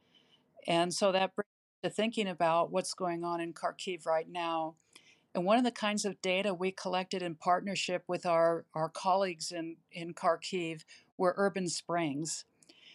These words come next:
So I can't think of an example that demonstrates how important human geography is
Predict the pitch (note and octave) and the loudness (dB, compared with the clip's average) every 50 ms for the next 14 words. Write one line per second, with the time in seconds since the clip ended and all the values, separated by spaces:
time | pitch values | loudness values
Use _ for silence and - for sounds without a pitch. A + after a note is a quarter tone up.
0 | - _ _ - - - G#3+ G3+ F#3+ F#3 F#3 - _ - F3+ G#3 G#3+ - - A#3+ | -20 _ _ -4 4 6 6 8 8 6 2 -2 _ -4 -4 -4 -4 -4 -4 -4
1 | A3+ G#3+ A3 - A3 A3 G#3+ G#3+ F#3 F3+ F#3 F3 F3 D#3+ - F#3 F3 F#3 F#3+ F#3+ | -4 -4 -4 -6 -6 -6 -6 -6 -8 -6 -6 -6 -6 -6 -6 -4 -4 -4 -4 -4
2 | - G3 F#3 F3 E3+ E3+ E3 D#3+ - F#3 F3+ F3+ G3 G3 F#3 - - - F#3 F3+ | -4 -6 -4 -2 -4 -4 -6 -4 -4 -4 -2 -2 -4 -6 -6 -8 -6 -4 -4 -4
3 | F3 E3+ - - - F#3 F3+ F3+ G3 G3 F#3 - - G3 G3+ F#3 D3 E3+ D#3+ D#3+ | -4 -4 -6 -8 -4 -4 -2 -2 -2 -4 -6 -6 -2 0 0 0 0 -4 -4 -4
4 | F#3+ G3 F#3 F3+ F3 D#3 E3 E3 E3+ E3+ F3 F3 F3 F3 - - F#3+ F3 E3 E3+ | -4 -4 -4 -2 -4 -4 0 2 4 4 4 2 0 -6 -6 -4 -2 0 2 2
5 | E3+ D#3+ E3 E3 D#3+ - | 2 2 2 -2 -4 -6